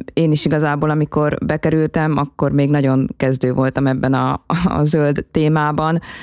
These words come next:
és korábban nem is, ö, igazán figyeltem így őszintén, szóval a saját háztartásomban se arra, hogy, hogy mondjuk miket vásárolok, milyen csomagolásban, vagy hogy szelektíven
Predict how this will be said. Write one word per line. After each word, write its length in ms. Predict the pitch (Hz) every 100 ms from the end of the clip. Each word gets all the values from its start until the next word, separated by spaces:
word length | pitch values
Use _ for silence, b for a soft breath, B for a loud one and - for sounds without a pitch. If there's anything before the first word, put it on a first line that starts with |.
| B B
és 420 | 143 139 139 - -
korábban 460 | 147 135 135 135
nem 160 | 139 139
is, 280 | 139 - -
ö, 200 | 139 135
igazán 600 | - 139 131 135 135 - -
figyeltem 540 | - 147 135 139 143
így 160 | 139 143
őszintén, 460 | 139 - 139 143
szóval 300 | 147 156 147
a 40 | 143
saját 460 | - 147 143 143
háztartásomban 1000 | 170 147 156 147 151 147 151 - 143 147 151
se 220 | - 147
arra, 180 | 147 147
hogy, 220 | 147 143 B B B B B -
hogy 140 | 147
mondjuk 320 | 143 151 147
miket 300 | 156 147 147
vásárolok, 680 | 151 147 - 156 151 147 147
milyen 220 | 151 147
csomagolásban, 800 | 147 156 147 143 143 147 - 143
vagy 140 | 139 -
hogy 120 | 135
szelektíven 720 | - 143 139 - 147 143 151